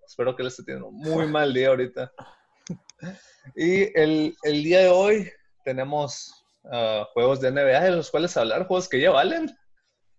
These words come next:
Ah, noticias también de Grandes Ligas, no, no muy favorables esas. Y por último, vamos a hablar sobre la lista de los cien mejores jugadores del N F L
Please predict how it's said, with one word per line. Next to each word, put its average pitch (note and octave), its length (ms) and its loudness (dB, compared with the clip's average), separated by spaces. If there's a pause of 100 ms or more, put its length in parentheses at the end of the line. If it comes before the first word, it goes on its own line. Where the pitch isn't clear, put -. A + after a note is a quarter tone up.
(180)
Ah, A#2 260 2
noticias C3 840 0
también C3+ 600 -2 (140)
de B2+ 160 -4
Grandes A#2+ 380 -4
Ligas, C#3 440 0
no, A2+ 380 -4 (840)
no A2 140 -12
muy A2+ 140 -10
favorables A2 720 -2
esas. C3 480 -6 (840)
Y E3 360 -6
por B2 180 -4
último, C#3+ 680 -4
vamos A2+ 540 -4
a G#2+ 60 -2
hablar G#2 500 -2 (400)
sobre A2 760 -8 (120)
la G#2+ 180 -4
lista A#2 680 -4
de A2+ 100 -6
los G#2 160 -6
cien A2 160 -8
mejores A#2+ 300 -8
jugadores A#2 260 -6
del A#2 100 -6
N B2 80 -8
F A#2+ 200 0
L C#3 240 -4